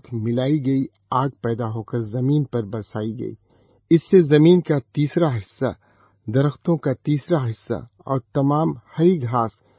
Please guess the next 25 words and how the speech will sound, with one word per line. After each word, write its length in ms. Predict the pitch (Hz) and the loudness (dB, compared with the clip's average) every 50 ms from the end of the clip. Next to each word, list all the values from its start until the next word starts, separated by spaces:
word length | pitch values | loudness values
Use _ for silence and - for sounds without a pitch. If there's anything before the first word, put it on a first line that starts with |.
| _ _ _ _ - | _ _ _ _ -12
भस्म 380 | 101 95 101 143 156 - - 117 | -10 -8 -6 -6 -6 -6 -6 -8
हो 140 | 110 110 104 | -6 -6 -6
गई। 180 | 117 131 123 - - _ _ _ _ _ _ _ _ _ _ _ _ - | -8 -8 -10 -12 -16 _ _ _ _ _ _ _ _ _ _ _ _ -2
फिर 140 | 156 151 131 | 0 0 0
दूसरे 440 | 117 123 135 135 - - 147 147 | 0 0 0 0 0 -2 -2 -2
फरिश्ते 520 | 131 - 131 120 127 117 - - - 139 131 | -2 -2 -2 -2 -2 -4 -6 -4 -2 0 0
ने 240 | 131 139 147 147 - _ _ _ _ _ _ - | 0 0 -2 -4 -6 _ _ _ _ _ _ -6
अपने 280 | 123 123 - 147 143 123 - _ - | -6 -4 -2 -2 -2 -2 -2 _ 0
तुर्म 220 | 170 170 170 165 | 0 2 2 2
में 200 | 151 143 143 135 | 2 2 2 2
फूंक 480 | - _ _ - - - 196 214 220 - - 151 | 0 _ _ -20 -4 0 2 2 2 0 0 -2
मारी। 340 | 127 123 113 110 107 101 - _ _ _ _ _ _ _ _ _ - | 0 0 0 -2 -4 -6 -10 _ _ _ _ _ _ _ _ _ 0
इस 180 | 170 175 - - | 0 0 0 0
पर 320 | - - 190 156 - - - _ _ _ _ - | 0 4 4 4 4 2 -6 _ _ _ _ -12
जलती 520 | - 110 104 147 156 160 156 - - 202 185 | -12 -4 2 2 2 2 2 0 0 2 2
हुई 220 | 185 190 185 - - 147 | 2 2 0 0 2 2
एक 220 | 151 139 113 107 | 2 2 0 0
बड़ी 240 | 110 - 156 180 175 | 0 0 0 0 0
पहाड़नुमा 760 | - _ - 117 110 120 143 160 160 156 151 139 143 139 127 | -4 _ -10 -8 -4 0 2 2 4 4 4 2 2 0 -2
चीज 440 | - _ - - 147 165 165 - | -6 _ -6 -2 0 0 0 -2
को 160 | - - 156 131 | -4 -6 -6 -6
समुंदर 520 | - - - 123 123 127 131 123 143 131 | -4 -4 -2 0 0 0 0 0 -2 -2
में 160 | 123 127 123 | -2 -2 -4
फेंका 500 | - - - - 123 123 113 - 127 120 | -4 -8 -10 -8 -6 -6 -4 -2 -2 -4
गया। 240 | 110 104 113 101 | -2 -4 -6 -8